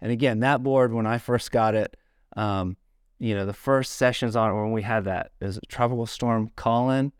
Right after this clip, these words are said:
that one that just blew up out of nowhere. Everybody got amazing pictures. Like, Justin got a bunch of shots in, on Surfline. It was just, like, the most beautiful, fun day of surfing at Folly.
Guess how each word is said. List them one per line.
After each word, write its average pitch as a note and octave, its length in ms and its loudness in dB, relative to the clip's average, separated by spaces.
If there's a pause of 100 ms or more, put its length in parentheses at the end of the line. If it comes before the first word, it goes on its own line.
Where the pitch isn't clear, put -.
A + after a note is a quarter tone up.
(260)
that A2+ 180 2
one A#2+ 200 2
that G2 80 -2
just G#2 240 -6
blew C3 160 2
up B2+ 120 0
out B2 160 4
of A#2+ 100 2
nowhere. G#2 640 0 (280)
Everybody C3 480 2
got B2 180 2
amazing A#2 540 0
pictures. G2+ 580 -2
Like, G#2+ 180 -2
Justin A#2+ 400 -2
got C3 180 4
a A#2+ 40 2
bunch B2 220 -2
of B2 100 -2
shots A#2+ 340 0
in, B2+ 280 -2
on A#2 260 0
Surfline. G#2 760 -2 (340)
It B2+ 140 0
was B2 160 0
just, C3 180 -4
like, A2+ 180 0
the B2+ 100 -2
most B2+ 380 0
beautiful, C3 560 0
fun A#2 640 0 (340)
day A#2+ 160 4
of G#2+ 100 2
surfing A2 400 -2
at F2+ 80 -6
Folly. G2 480 2